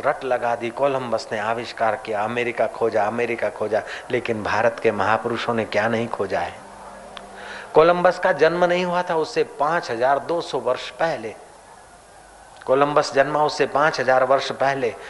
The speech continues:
भारत का जवान अर्जुन सशरीर स्वर्ग में गया है, दिव्य अस्त्र ले आया है, ये तुम्हारे भारत की खोज है। दृढ़ व्रती पुरुषों ने खोजा।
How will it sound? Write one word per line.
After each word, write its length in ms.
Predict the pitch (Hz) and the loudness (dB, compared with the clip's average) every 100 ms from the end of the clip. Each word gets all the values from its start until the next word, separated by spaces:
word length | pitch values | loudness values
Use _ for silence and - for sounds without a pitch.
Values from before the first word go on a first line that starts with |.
| - - | -16 -8
भारत 420 | 104 123 135 - 131 | 0 2 2 2 2
का 100 | 110 | 4
जवान 420 | 117 113 117 113 | 4 4 4 2
अर्जुन 520 | 110 117 117 127 101 - - | 2 2 4 -2 -2 -10 -12
सशरीर 800 | - 127 120 - 131 143 - - | 0 2 4 4 6 4 0 -6
स्वर्ग 360 | - 127 127 127 | 2 4 6 4
में 200 | 123 110 | 2 2
गया 200 | 110 110 | 2 2
है, 280 | 110 107 107 | 2 2 0
दिव्य 240 | 117 113 | 0 4
अस्त्र 360 | 110 - 123 110 | 2 2 0 4
ले 140 | 107 | 4
आया 220 | 101 113 | 4 4
है, 140 | 120 127 - 120 | 2 0 -2 -2
ये 80 | |
तुम्हारे 380 | 113 117 104 110 | 0 2 4 4
भारत 360 | 92 104 110 - | 2 4 2 0
की 60 | 127 | -4
खोज 320 | - 110 208 | 0 0 0
है। 260 | - - - - - - - - - - - - - - 117 | -4 -6 -10 -14 -16 -16 -16 -18 -18 -18 -18 -16 -16 -10 0
दृढ़ 260 | 135 156 | 4 6
व्रती 360 | 175 143 143 190 | 6 6 4 2
पुरुषों 360 | 160 147 170 | 2 0 2
ने 100 | 180 | 2
खोजा। 360 | 180 135 139 | 2 0 0